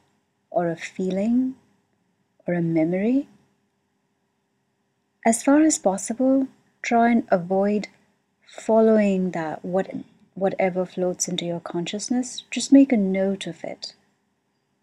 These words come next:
And if you do find that you followed a train of thought or an idea, just come back to your breath and then again notice what floats into your consciousness.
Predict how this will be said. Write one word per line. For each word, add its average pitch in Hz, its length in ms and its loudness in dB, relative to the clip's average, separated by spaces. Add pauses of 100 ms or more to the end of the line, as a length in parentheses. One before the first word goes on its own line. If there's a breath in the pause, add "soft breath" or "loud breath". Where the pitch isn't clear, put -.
(600)
And 226 100 6
if 240 140 2
you 247 120 6
do 277 260 6
find 190 580 0 (800 soft breath)
that 196 180 -4
you 196 100 -2
followed 202 500 2
a 190 60 -4
train 180 460 -2
of 175 100 -6
thought 170 520 -6
or 180 140 -4
an 175 140 -6
idea, 170 640 -8 (920)
just - 300 -2
come 208 160 2
back 170 300 -2
to - 80 -8
your 175 160 -4
breath 165 440 -8 (960)
and 202 140 2
then 196 100 2
again 202 380 2
notice 185 600 0 (320)
what 185 200 -4
floats 180 460 -4
into 175 200 -8
your 165 160 -6
consciousness. - 960 -8